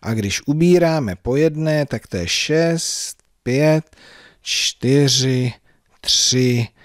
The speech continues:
dva, jedna, nula.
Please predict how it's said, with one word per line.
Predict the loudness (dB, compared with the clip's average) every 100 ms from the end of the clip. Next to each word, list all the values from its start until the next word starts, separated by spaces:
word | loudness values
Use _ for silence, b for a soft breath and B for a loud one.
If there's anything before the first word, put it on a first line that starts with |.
| b b b
dva, | -8 -6 -4 -2 0 0 -2 -4 -16 -12
jedna, | -6 -2 0 0 -2 -2 -2 -2 -4 -10 B B B B
nula. | 0 2 2 -2